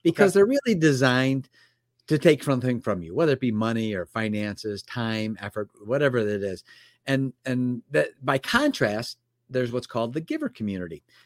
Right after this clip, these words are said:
Speaker 1: And I'd like to edify that for your listeners and give that distinction. Um, first, by demonstration, years, there's a word that's spelled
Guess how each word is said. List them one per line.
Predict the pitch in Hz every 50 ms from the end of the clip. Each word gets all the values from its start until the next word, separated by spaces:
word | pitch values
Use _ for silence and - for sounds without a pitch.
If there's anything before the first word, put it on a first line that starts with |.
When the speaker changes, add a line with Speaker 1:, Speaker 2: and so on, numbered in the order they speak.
| _ -
Speaker 1:
And | - 120 120 123 127
I'd | 131 139
like | 151 170 165 -
to | - -
edify | 247 294 - - 127 107 107
that | 110 110 110 -
for | - 131
your | 120 117 117
listeners | 131 147 135 - - 117 104 95 87 107
and | 104 101 101 104 113 110
give | 127 131 120
that | 123 113 -
distinction. | - 98 - - 135 143 135 - - 87 - _ _ _ _ _ _ _ _ _ _ -
Um, | 120 117 117 113 117 110 _ _
first, | - - 220 226 -
by | - 151 139
demonstration, | 127 143 131 123 120 - 156 160 185 190 - 110 95 95 - _ _ _ _ _ _ _ _ _ _ _ -
years, | 139 143 190 247 277 262 226 - - _ -
there's | - 156 170 156 170
a | 165
word | 151 165 226 254 233 143 120 113 107 113
that's | 123 120 117 -
spelled | - - 120 117 113 110 104 -